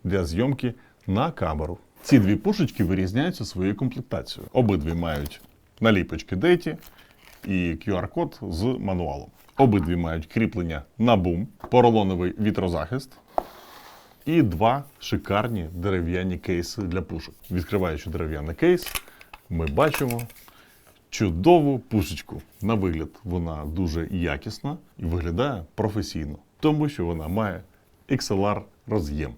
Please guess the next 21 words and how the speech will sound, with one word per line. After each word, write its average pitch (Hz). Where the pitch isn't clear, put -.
Маленька 101
пушечка 80
має 90
такий 101
самий 80
чудовий 85
дерев'яний 78
кейс, 160
має 87
вихід 110
X 147
L 82
R. 73
Ка-, 123
за 123
характеристиками 104
вони 85
однакові, 135
відрізняються 101
лише 101
довжиною. 82